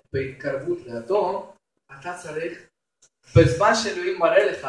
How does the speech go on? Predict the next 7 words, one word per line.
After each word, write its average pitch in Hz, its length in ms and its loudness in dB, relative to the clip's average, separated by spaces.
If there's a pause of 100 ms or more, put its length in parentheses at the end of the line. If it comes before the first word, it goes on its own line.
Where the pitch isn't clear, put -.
(160)
דברים - 220 -8
שאתה - 240 -16
צריך 156 280 -14
לשנות, 180 720 0 (340)
צריך 165 400 -6
לעבוד 180 440 6
עליהם, 180 280 6